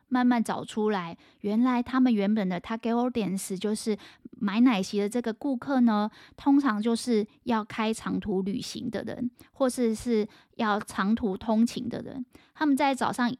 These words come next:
清晨的时候，因为要开车去比较远的地方上班，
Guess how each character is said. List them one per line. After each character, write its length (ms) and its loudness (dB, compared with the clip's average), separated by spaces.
清 240 4
晨 220 0
的 100 0
时 160 -4
候， 280 -4
因 140 4
为 100 6
要 160 2
开 380 -4
车 440 -2
去 600 0
比 80 -8
较 200 4
远 180 2
的 80 -2
地 180 0
方 240 2
上 360 -2
班， 320 -2